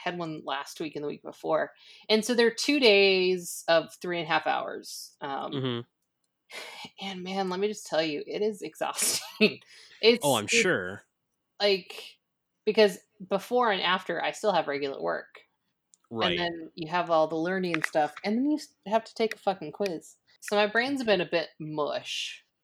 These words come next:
Speaker 2: For sure.
Speaker 1: But, um, yeah.
Speaker 2: I, uh, I started,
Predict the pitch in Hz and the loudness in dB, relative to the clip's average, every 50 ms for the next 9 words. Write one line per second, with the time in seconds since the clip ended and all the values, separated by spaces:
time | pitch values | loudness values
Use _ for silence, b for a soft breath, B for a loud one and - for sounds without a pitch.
0 | _ _ _ _ _ _ _ _ - 113 - - 110 95 90 92 104 - _ _ | _ _ _ _ _ _ _ _ -8 -6 -4 -4 -6 -6 -6 -8 -12 -14 _ _
1 | _ _ _ _ _ - 160 156 - _ - 165 165 165 165 - 160 160 160 _ | _ _ _ _ _ -14 -14 -14 -16 _ -16 -16 -16 -14 -16 -16 -18 -20 -20 _
2 | _ _ _ _ _ _ _ _ _ - 240 220 190 160 151 147 151 _ _ _ | _ _ _ _ _ _ _ _ _ -14 -12 -10 -10 -10 -12 -14 -18 _ _ _
3 | _ _ _ _ _ _ _ _ _ _ _ _ _ _ 104 107 110 113 113 107 | _ _ _ _ _ _ _ _ _ _ _ _ _ _ -4 -2 -2 -2 -2 -2
4 | 98 92 92 90 85 80 73 69 67 - _ _ _ _ _ _ _ _ b b | -2 -4 -4 -6 -8 -8 -10 -14 -16 -18 _ _ _ _ _ _ _ _ b b
5 | b b b b b b _ 113 113 113 113 - - 131 120 113 110 107 107 104 | b b b b b b _ 0 0 0 0 0 -2 -2 0 0 0 -2 -2 -2
6 | 101 101 98 95 95 95 92 | -2 -2 -4 -4 -6 -6 -6